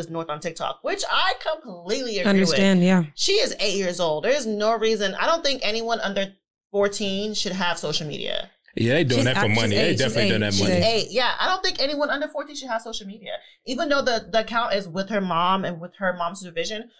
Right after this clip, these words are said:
Speaker 1: but wasn't there a post where she was, like, showing the house and, like, people were like, "Hey, Northy, you know, show me the closet, show me this, show me the safe, write a check for me." Like,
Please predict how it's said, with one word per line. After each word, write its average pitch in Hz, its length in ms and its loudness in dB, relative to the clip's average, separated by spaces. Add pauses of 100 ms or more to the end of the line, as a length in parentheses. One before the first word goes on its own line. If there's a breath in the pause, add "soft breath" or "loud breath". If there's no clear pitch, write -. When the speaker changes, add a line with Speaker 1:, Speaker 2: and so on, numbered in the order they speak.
(100 soft breath)
Speaker 1:
but 220 100 2
wasn't 262 220 2
there 262 120 4
a 254 60 0
post 247 240 -2
where 226 80 -6
she - 100 -2
was, 247 80 -4
like, 208 140 0
showing 202 300 2
the 180 80 2
house 185 460 2
and, 185 180 -2
like, 170 160 0
people 202 140 -2
were 202 40 2
like, 196 160 2
"Hey, 320 180 -2
Northy, 277 460 -4 (240 soft breath)
you 254 100 -4
know, 226 160 4
show 254 160 0
me 277 120 -2
the 262 100 2
closet, 262 400 0
show 262 140 -2
me 262 80 -2
this, 233 400 -2
show 277 100 0
me 262 80 -2
the 262 80 0
safe, 240 300 0 (180)
write 240 140 2
a 247 60 2
check 262 260 0
for 190 80 -2
me." 175 80 -8
Like, 190 240 -2